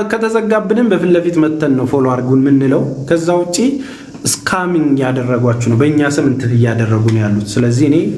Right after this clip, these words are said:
የቲክቶክ አካውንት ይሄ ብቻ ነው ያለኝ። እና እህቶቼ፣ <clears throat> በተለይ ችግር ውስጥ ያላችሁ የአረብ ሀገርን ሙቀት፣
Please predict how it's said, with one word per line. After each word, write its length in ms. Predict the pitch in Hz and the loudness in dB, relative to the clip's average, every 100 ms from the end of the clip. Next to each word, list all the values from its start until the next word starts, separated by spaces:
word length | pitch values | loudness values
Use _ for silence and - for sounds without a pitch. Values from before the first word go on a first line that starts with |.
| 120 | -2
የቲክቶክ 480 | 117 117 110 120 113 | -2 -2 -2 -2 -2
አካውንት 440 | 113 120 143 151 | -4 -2 -2 0
ይሄ 120 | 117 110 | 0 0
ብቻ 180 | 110 113 | 0 0
ነው 120 | 104 | 0
ያለኝ። 240 | 104 98 - - - - - - - - - - - | -2 -4 -6 -10 -10 -10 -12 -12 -14 -18 -18 -18 -6
እና 180 | - 247 254 | 0 2 2
እህቶቼ፣ 440 | 220 233 233 220 185 110 104 - - | 0 0 0 0 0 -2 -4 -6 -2
<clears throat> 20 | 170 - - - 143 | -2 -2 -6 -4 0
በተለይ 400 | 208 214 214 202 | 0 0 0 0
ችግር 280 | 208 214 233 | 0 0 0
ውስጥ 160 | 220 | 0
ያላችሁ 580 | 220 160 135 120 - 95 98 - - - - - - | 0 0 -2 -4 -8 -10 -12 -14 -20 -20 -20 -8 -2
የአረብ 340 | 170 196 202 | 0 0 -2
ሀገርን 380 | 196 196 196 196 | -2 0 -2 0
ሙቀት፣ 360 | 190 196 202 | 0 0 -2